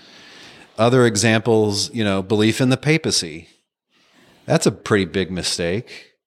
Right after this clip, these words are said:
Jesus didn't teach that Peter was the first pope. There was no, did you know that Catholics teach that?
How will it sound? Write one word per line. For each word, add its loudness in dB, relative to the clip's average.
Jesus 2
didn't -2
teach -2
that -4
Peter -2
was -2
the -8
first -8
pope. -6
There 0
was 2
no, -2
did -2
you 4
know 6
that 0
Catholics -4
teach -4
that? -4